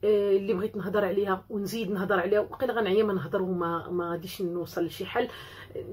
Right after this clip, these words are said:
كنتمنى تدخل لكم من ريوسكم، آه، غير حاولوا تسمعوا،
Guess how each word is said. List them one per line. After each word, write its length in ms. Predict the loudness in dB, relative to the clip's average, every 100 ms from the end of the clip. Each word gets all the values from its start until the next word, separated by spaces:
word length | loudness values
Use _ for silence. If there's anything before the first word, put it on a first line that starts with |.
| 6
كنتمنى 460 | 6 6 0 2 0
تدخل 360 | -2 -4 -2
لكم 260 | -2 -2 -2
من 40 |
ريوسكم، 500 | 2 0 0 -2 -4 -4 -12 0
آه، 220 | 4 4
غير 320 | 2 0 0
حاولوا 320 | 0 0 2
تسمعوا، 440 | -2 -4 0 2